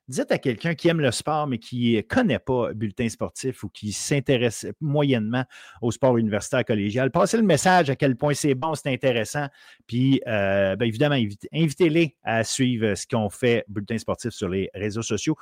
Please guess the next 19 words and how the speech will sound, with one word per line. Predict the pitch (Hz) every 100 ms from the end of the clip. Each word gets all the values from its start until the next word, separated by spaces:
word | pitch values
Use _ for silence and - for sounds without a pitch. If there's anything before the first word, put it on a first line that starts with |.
| - 139
ou |
ce | -
que | 160
font | 131 185
les | 170 143
autres | 165 131
dès | 135
qu'ils | - -
parlent | 147 147
de | 120 120 120
sport | - - 135
universitaire | 123 113 - 131 123
collégial. | 120 110 107 127 123 - -
Encouragez | 202 165 170 147 120 135
cette | - 110
gang-là, | 113 107 107 120 -
encouragez | 135 - 131 117 123
ces | 123 117 107
jeunes-là, | 107 160 147 131 143